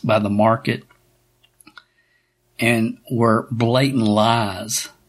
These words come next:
which pump up the agendas of the good old boys and girls, generic training seminar groups, uh,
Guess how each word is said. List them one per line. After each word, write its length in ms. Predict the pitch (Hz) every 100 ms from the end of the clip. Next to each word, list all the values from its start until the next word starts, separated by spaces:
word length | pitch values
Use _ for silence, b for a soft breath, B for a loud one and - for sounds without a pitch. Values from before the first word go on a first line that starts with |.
| _ _ -
which 280 | 110 107 -
pump 260 | 123 123
up 180 | 117 -
the 200 | 113 104
agendas 580 | 104 123 113 107 113 107
of 120 | 101
the 80 | 107
good 240 | 107 117
old 180 | 110 110
boys 300 | 110 110 104
and 120 | 101
girls, 360 | 107 110 104 -
generic 520 | 107 107 113 113 -
training 540 | - 110 117 113 117
seminar 520 | 113 127 117 113 113 110
groups, 680 | 117 113 - - - - _ _ _ _ _ _ _ _ _ _ _ _ -
uh, 360 | 117 110 107